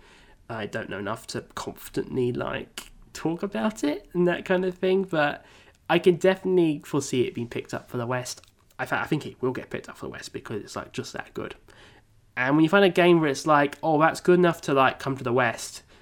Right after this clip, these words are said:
you know you're gonna find a gem. And I really hope that this game, like, lives up to the demo. That I like the demo. The, the gameplay is simple but engaging. The art is lovely. It very much feels like a, a traditional R P G, which is what the devs are going for, from what I've played.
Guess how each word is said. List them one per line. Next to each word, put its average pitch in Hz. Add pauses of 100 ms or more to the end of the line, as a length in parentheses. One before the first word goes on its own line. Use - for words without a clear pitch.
(300)
you 190
know 233
you're 269
gonna 254
find 240
a -
gem. 147 (100)
And 147
I 147
really 160
hope 143
that 131
this -
game, 120
like, 110
lives 123
up 123
to -
the 104
demo. 110
That 120
I 117
like 117
the 120
demo. 127 (640)
The, -
the 127
gameplay 123
is 123
simple 135
but 135
engaging. 127
The 113
art 151
is -
lovely. 170 (260)
It 131
very 151
much 156
feels 151
like 143
a, 127 (340)
a 147
traditional 139
R 135
P 123
G, 135
which 117
is 117
what 101
the 123
devs 113
are -
going 123
for, 123 (300)
from -
what -
I've -
played. 120